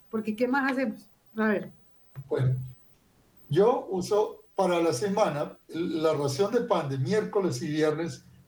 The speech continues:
Speaker 2: que reemplaza desayuno, almuerzo y cena, lo hago así. Una libra de harina de trigo integral.
Speaker 1: Sí.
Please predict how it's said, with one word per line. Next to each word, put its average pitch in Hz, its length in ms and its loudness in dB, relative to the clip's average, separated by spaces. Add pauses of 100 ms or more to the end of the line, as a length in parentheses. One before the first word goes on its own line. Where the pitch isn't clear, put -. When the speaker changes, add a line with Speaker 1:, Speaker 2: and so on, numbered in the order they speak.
(220)
Speaker 2:
que 160 120 0
reemplaza 147 580 2
desayuno, 156 400 -2
almuerzo 180 340 0
y - 20 -8
cena, 175 320 0
lo 160 100 2
hago 147 200 2
así. 131 280 -4 (460)
Una 254 240 2
libra 214 300 2 (180)
de 160 140 0
harina 151 460 -2 (500)
de 143 100 0
trigo 151 400 0
integral. 143 640 0 (2500)
Speaker 1:
Sí. - 420 -2